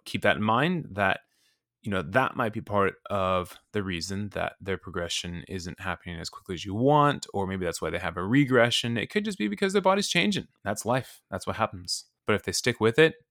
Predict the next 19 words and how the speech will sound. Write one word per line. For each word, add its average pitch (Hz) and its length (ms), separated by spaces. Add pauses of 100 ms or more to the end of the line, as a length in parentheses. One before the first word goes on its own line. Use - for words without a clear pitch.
they're 98 160
gonna 113 140
figure 107 240
it 110 60
out. - 180 (720)
The 123 80
next 175 220
thing 156 180
is, 123 400
is 107 340 (760)
be 170 420
very 123 500
cautious - 960 (440)
of 87 500 (640)
rating 123 800
a 104 60
golf 95 240
swing 90 380 (140)
over 98 540